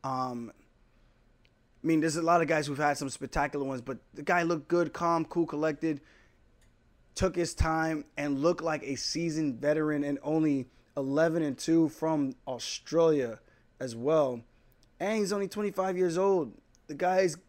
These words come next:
got the world by the nuts right now. If he could continue to perform like this, man, he can be a superstar, hundred percent.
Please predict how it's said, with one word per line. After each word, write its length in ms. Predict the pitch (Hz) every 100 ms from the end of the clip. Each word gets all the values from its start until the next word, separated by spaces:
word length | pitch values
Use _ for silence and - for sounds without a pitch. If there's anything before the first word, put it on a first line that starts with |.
| _ _ _
got 200 | - 180
the 60 | 175
world 360 | 156 190 190
by 180 | 156 165
the 120 | 156
nuts 340 | 156 185 185 -
right 160 | 170
now. 320 | 156 143 104 -
If 100 | -
he 140 | 208
could 120 | 202 170
continue 360 | 165 185 180
to 100 | 165
perform 380 | 143 131 156 160
like 160 | 165 151
this, 240 | 165 - - - _ _ -
man, 320 | 156 156 110 - _ -
he 200 | 147 190
can 320 | - 165 151
be 240 | 147 151 -
a 80 |
superstar, 920 | 139 - - 190 185 143 - 131 107 104 -
hundred 520 | - - - 185 151
percent. 420 | - 117 - 110